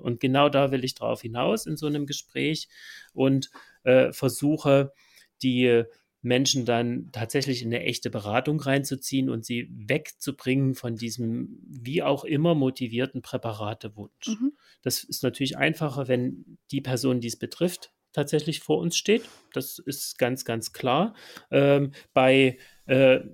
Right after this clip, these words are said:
Speaker 1: Ehepartnern oder, oder, oder Partnerinnen, die dann vor einem stehen, hat man's meistens auch leicht, weil die Männer sich eh nicht drum kümmern, sondern sagen, „Bring mir irgendwas mit, Hauptsache es hilft.“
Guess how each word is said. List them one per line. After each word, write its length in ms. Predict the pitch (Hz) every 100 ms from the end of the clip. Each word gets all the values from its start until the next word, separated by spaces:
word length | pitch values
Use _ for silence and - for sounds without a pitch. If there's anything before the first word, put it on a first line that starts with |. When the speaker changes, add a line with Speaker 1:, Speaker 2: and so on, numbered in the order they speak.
| _
Speaker 1:
Ehepartnern 840 | - 165 180 180 160 165 165 151 147
oder, 340 | 135 117 123
oder, 380 | 117 123 120 -
oder 260 | 117 113
Partnerinnen, 920 | - - 147 160 151 143 175 180 180 -
die 140 | 151
dann 200 | 143 151
vor 260 | - 156 143
einem 280 | 139 139
stehen, 360 | 139 - 127 131
hat 140 | 127 -
man's 240 | 120 -
meistens 360 | 120 120 117 -
auch 260 | - 170
leicht, 360 | 151 135 139 135
weil 120 | 120
die 140 | 117 113
Männer 220 | 113 110
sich 220 | 104 110
eh 80 | 147
nicht 200 | 170 -
drum 140 | 147
kümmern, 360 | 139 156 143 135
sondern 300 | 123 120 113
sagen, 280 | 110 110 110
„Bring 140 | 120 120
mir 100 | 120
irgendwas 400 | 110 110 107 -
mit, 140 | 156
Hauptsache 300 | 120 - 104
es 100 | 101
hilft.“ 320 | 170 247 -